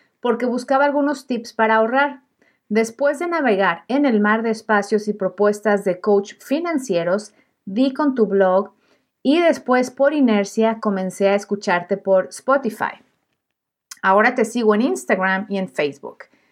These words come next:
Qué bueno, Ari, eh, para avisarte que ya voy a tener más presencia también en Instagram, ¿ok? Y en Facebook. Dice, "Mi objetivo para este año es avanzar en el pago de mis deudas. Debo casi cincuenta mil,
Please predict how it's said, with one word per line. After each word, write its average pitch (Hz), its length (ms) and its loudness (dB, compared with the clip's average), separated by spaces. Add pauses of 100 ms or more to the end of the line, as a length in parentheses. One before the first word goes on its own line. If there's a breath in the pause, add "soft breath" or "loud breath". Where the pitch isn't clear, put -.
(200)
Qué 254 120 0
bueno, 311 340 2 (140)
Ari, 294 500 -2
eh, 226 360 0
para 208 180 2
avisarte 247 500 0
que 208 240 0
ya 202 100 2
voy 220 140 2
a 226 80 -8
tener 208 280 -2
más 202 220 -2
presencia 208 480 -4
también 185 320 -4
en 185 140 -4
Instagram, 170 640 -4
¿ok? 165 140 -4 (200)
Y 196 140 0
en 165 100 -4
Facebook. - 440 -4 (1200 soft breath)
Dice, 262 600 2
"Mi 254 260 2
objetivo 339 640 -2
para 226 300 2
este 220 260 -2
año 233 320 2
es 220 180 -2
avanzar 202 540 -2
en 208 80 -2
el 180 140 -6
pago 175 280 -4
de 180 120 -4
mis 190 200 -4
deudas. 254 640 0
Debo 262 400 0
casi 302 560 0
cincuenta 202 880 0
mil, 220 360 -2